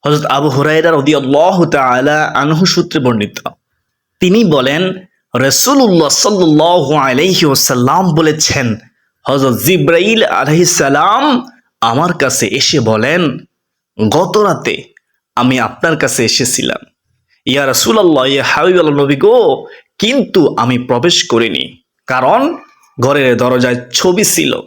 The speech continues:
ঘরের মধ্যে ছিল ছবিযুক্ত পর্দা এবং ঘরের ভেতরে ছিল কুকুর। সুতরাং আপনি ঘরে ঝুলানো ছবির মাথা কেটে দেওয়ার আদেশ করুন, তাহলে তা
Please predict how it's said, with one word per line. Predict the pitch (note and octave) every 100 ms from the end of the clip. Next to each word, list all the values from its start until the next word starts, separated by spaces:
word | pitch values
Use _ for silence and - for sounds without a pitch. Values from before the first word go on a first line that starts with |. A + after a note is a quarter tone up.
| _ _ _ _ - B2
ঘরের | C#3 E3 C#3
মধ্যে | B2 G3 F#3+ G3 -
ছিল | D#3 C#3
ছবিযুক্ত | D3 C#3 B2+ A3+ - _ - C#3+ -
পর্দা | B2 G#2+ F#2+ - - _ _ _ -
এবং | C#3 C#3 A#2+
ঘরের | C3+ D3+ C#3
ভেতরে | A2 B2 D3+
ছিল | C3 F#3 D#3
কুকুর। | D3+ B3+ A#3+ C#4 A#3+ D3 - - _ _ _
সুতরাং | - A2+ B2+ B2 C3 A2+ G#2+ - _ _ _
আপনি | - C3+ - C3+
ঘরে | B2 B2+ B2
ঝুলানো | A2+ B2+ B2+ A#2+
ছবির | - C3+ C#3+ B2+
মাথা | A#2+ - D3
কেটে | A#2+ - F#3 G3+
দেওয়ার | F3 D3
আদেশ | - A2+ B2 -
করুন, | - D3 G3 A#3 E3+ A2+ - _ _ _ _
তাহলে | - C3 B2+
তা | B2 B2 A2 -